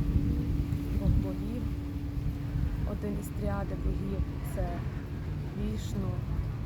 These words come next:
Брахма і Шива. І Шива — це про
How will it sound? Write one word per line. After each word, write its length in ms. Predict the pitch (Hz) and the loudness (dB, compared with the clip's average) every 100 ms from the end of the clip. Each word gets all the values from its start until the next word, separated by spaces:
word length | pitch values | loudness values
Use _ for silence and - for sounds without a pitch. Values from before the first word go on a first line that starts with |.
| - - - - - - - - 117 - - - - - - - - - | -4 -4 -2 0 0 2 2 2 0 -2 -2 -4 -4 -4 -4 -6 -4 -2
Брахма 460 | 202 196 - - - | -2 0 6 6 6
і 200 | - - | 2 0
Шива. 320 | 208 226 254 240 - - - - - - - - - - - - - | -2 -2 -2 -2 -2 -4 -4 -2 -2 -2 -4 -6 -4 -2 4 4 4
І 40 | - | -2
Шива — 300 | 226 226 196 - | -2 -2 -2 -2
це 100 | 202 190 - | -2 -4 -4
про 180 | 196 190 | -4 -4